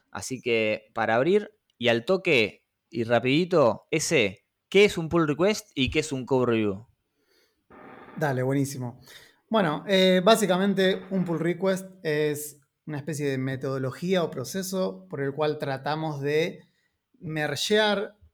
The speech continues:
Speaker 2: eh, o mezclar, dicho en español, cierta parte de nuestro código o nuestro, o una branch que estemos trabajando sobre otra branch. Puede ser la de develop o la que sea, dependiendo cómo trabaje cada uno en,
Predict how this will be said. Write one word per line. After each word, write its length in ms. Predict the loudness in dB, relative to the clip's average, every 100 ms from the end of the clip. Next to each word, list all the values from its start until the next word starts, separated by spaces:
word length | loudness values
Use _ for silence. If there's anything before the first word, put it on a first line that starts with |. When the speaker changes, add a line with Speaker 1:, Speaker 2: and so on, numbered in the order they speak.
| -8
Speaker 2:
eh, 300 | -6 -6 -8 -8
o 80 |
mezclar, 580 | -10 -10 -6 0 0 0
dicho 400 | -4 -6 -8 -10
en 80 | -10
español, 640 | -12 -8 -4 -4 -6 -10 _ _ _ _ _ _ _
cierta 400 | -4 0 2 4
parte 220 | 4 2
de 60 | 0
nuestro 220 | 0 0
código 380 | 4 4 4 0
o 140 | -4
nuestro, 280 | -6 -6 -8
o 380 | -8 -8 -12 _ -14
una 280 | -6 -4 -2
branch 420 | -2 -2 -6 -14
que 80 | -16
estemos 240 | -12 -10
trabajando 720 | -6 -6 -4 -4 -2 -2 -4 -8 _ _
sobre 680 | -10 0 2 6 4 2 -10 _
otra 240 | -6 -2 -2
branch. 320 | -2 -6 -12
Puede 160 | -14 -10
ser 160 | -8 -6
la 180 | -6
de 360 | -8 -10 -12 -16 _
develop 600 | -2 0 0 0 -2 -8
o 160 | -10 -6
la 120 | -6
que 120 | -6
sea, 320 | -6 -4 -4 -4
dependiendo 680 | -6 -6 -4 -4 -6 -8 _ _ _
cómo 240 | -10 -8 -6
trabaje 420 | -6 -8 -8 -10
cada 220 | -8 -6
uno 380 | -6 -6 -8 -10
en, 220 | -14 -18